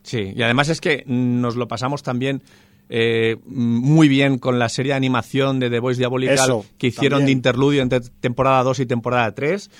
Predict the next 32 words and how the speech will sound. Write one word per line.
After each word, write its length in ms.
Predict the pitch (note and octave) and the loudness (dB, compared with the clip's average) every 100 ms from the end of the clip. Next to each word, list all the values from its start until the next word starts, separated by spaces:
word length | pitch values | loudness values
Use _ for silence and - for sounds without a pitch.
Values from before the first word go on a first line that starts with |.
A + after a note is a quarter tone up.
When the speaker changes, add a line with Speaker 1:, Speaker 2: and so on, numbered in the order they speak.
| - - | -20 -6
Speaker 1:
y 240 | A#2+ A#2+ | 0 2
bueno, 360 | A2 A2+ F#2 G2+ | 2 -2 -4 -8
es, 260 | F#2+ G2 - | -8 -8 -8
es 180 | G#2+ - | -8 -8
una 120 | A#2 | -6
de 60 | A2 | -6
esas 200 | A#2+ G#2+ | -6 -8
series 460 | B2 A#2+ B2+ C3+ - - - - | -6 -4 -4 -6 -12 -18 -18 -10
para 140 | A2 A2+ | -4 -2
nosotros 380 | A#2 D#3+ F#3+ | 0 0 -2
imprescindibles, 840 | C3 A2 G#2 F#2+ G2 F#2+ F2 - - - | -2 -4 -8 -10 -6 -6 -8 -14 -18 -10
Speaker 2:
Totalmente. 340 | B2 - A2+ | -4 -2 0
Speaker 1:
sin 40 | A#2 | 0
duda 80 | G#2 | -2
alguna. 320 | G#2 F2 E2+ - _ _ _ _ _ _ - | -4 -10 -12 -20 _ _ _ _ _ _ 0
Y 100 | G3 | 6
luego 260 | G3 F#3 | 6 6
sobre 260 | F3+ E3+ D#3 | 4 2 2
el 80 | D3+ | 0
programa, 540 | C#3+ C#3+ D3 D3 D3 | 0 2 2 2 0
eh, 180 | - B2+ | 0 2
mil 200 | C3+ D#3+ | 4 4
ocho, 440 | D#3 D#3+ D3+ D3 C#3 | 4 2 -2 -2 -4
eh, 580 | B2 A#2 A2+ A2+ A2 A2 | -8 -6 -6 -6 -6 -6
el 140 | G#2+ | -8
que 100 | G2+ | -8
dedicamos 560 | G2+ G2+ G2 G#2 G#2+ G#2 | -6 -6 -6 -4 -2 -2
la 120 | G#2+ | -4
semana 260 | - G#2+ G#2 | -4 -6 -6
pasada 380 | G#2 A2 G#2 G#2+ | -8 -8 -6 -6
al 80 | |
señor 320 | G2+ G#2 G#2 | -6 -6 -6